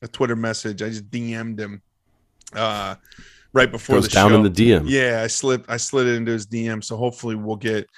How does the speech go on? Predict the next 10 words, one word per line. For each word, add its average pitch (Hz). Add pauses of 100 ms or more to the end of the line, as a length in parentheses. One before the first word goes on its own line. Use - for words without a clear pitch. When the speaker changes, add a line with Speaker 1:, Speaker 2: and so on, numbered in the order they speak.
(200)
Speaker 1:
we'll 120
get 110
Alex 110
on 107
the 104
show. 107
And 104
look, 110 (560)
that 147
dude 113